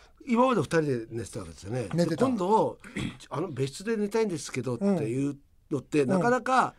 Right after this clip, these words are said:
Speaker 2: 言えないね。
Speaker 1: 言いにくいじゃないですか。
Speaker 2: 「なんか私のこと嫌いになったの？」とか、
Speaker 1: うん。
Speaker 2: 思われちゃうもんね。
Speaker 1: うん。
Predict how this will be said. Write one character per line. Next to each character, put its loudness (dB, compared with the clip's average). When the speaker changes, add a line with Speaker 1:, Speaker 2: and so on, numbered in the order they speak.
Speaker 2:
言 4
え 4
な 4
い 4
ね。 4
Speaker 1:
言 6
い 8
に 6
く 4
い 6
じ 6
ゃ 4
な -2
い -6
で -10
す -12
か。 -10
Speaker 2:
「な -10
ん -12
か -4
私 -2
の -8
こ -10
と -
嫌 0
い -4
に -6
な -8
っ -16
た -4
の？」 -2
と -4
か、 -2
Speaker 1:
う -6
ん。 -2
Speaker 2:
思 0
わ 4
れ 0
ち 0
ゃ 6
う 6
も 2
ん -2
ね。 4
Speaker 1:
う 6
ん。 0